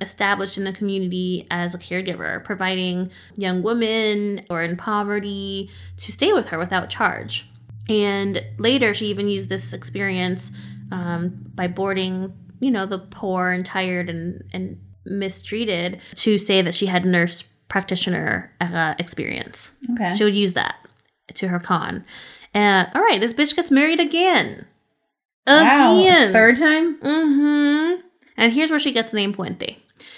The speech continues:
Speaker 1: Nineteen sixty-eight, Dorothea marries Roberto Jose Puente. After sixteen months, they separated. Surprise! <laughs>
Speaker 2: Well, at least he didn't stick around so long for the B S.
Speaker 1: Yeah.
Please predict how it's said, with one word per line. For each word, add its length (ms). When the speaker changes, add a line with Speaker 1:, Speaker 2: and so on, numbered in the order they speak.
Speaker 1:
Nineteen 380
sixty-eight, 760
Dorothea 340
marries 360
Roberto 440
Jose 340
Puente. 560
After 300
sixteen 460
months, 440
they 260
separated. 800
Surprise! 920
<laughs> 100
Speaker 2:
Well, 260
at 80
least 220
he 100
didn't 200
stick 220
around 460
so 240
long 260
for 100
the 100
B 240
S. 580
Speaker 1:
Yeah. 440